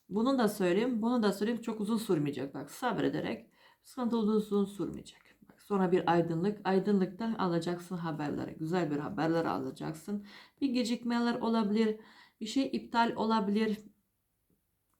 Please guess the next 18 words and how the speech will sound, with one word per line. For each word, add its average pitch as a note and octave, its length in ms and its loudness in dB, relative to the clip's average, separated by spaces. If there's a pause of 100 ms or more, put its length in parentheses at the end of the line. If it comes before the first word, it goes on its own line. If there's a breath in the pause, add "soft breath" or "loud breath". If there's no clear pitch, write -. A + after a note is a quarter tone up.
(560)
Biraz B3+ 440 4
şey B3+ 260 2
olur, D#3 320 2
karışıklık G#3+ 580 -4
olunuyor. G#3+ 500 0 (580 loud breath)
Evet. F#3+ 420 0 (1400 loud breath)
Bir A#3 120 -2
iletişim A#3 640 0
görüyorum. E3+ 480 6
Birinde F#3+ 380 4
iletişim G3 580 0
göreceksin G#3+ 640 0
ama G3+ 220 4
iletişim G3 560 0
aydınlık G3 580 4
yerden. D3 580 2 (920 soft breath)
Birinde G#3+ 340 4
yüzleşeceksin. F#3+ 1080 2